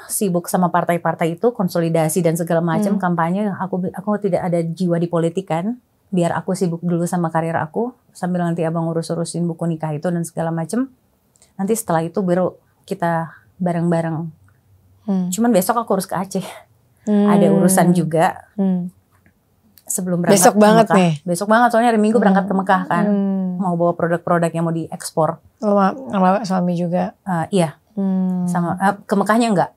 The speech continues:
Speaker 1: Saya
Speaker 2: Hmm.
Speaker 1: berangkat sama, eh, kerjaan lah, rombongan
Speaker 2: Hmm, hmm, hmm.
Speaker 1: Kadin. Kami
Speaker 2: Hmm, hmm.
Speaker 1: berangkat bareng-bareng. Jadi ya seperti itu.
Speaker 2: Wow, seru nih ceritanya nih. Sampai udah di,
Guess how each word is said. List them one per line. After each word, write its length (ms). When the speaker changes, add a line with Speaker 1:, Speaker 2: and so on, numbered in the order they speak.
Speaker 1:
Saya 280
Speaker 2:
Hmm. 80
Speaker 1:
berangkat 320
sama, 300
eh, 420
kerjaan 400
lah, 160
rombongan 480
Speaker 2:
Hmm, 80
hmm, 100
hmm. 100
Speaker 1:
Kadin. 300
Kami 80
Speaker 2:
Hmm, 160
hmm. 140
Speaker 1:
berangkat 280
bareng-bareng. 580
Jadi 200
ya 120
seperti 360
itu. 560
Speaker 2:
Wow, 720
seru 340
nih 120
ceritanya 720
nih. 220
Sampai 240
udah 180
di, 220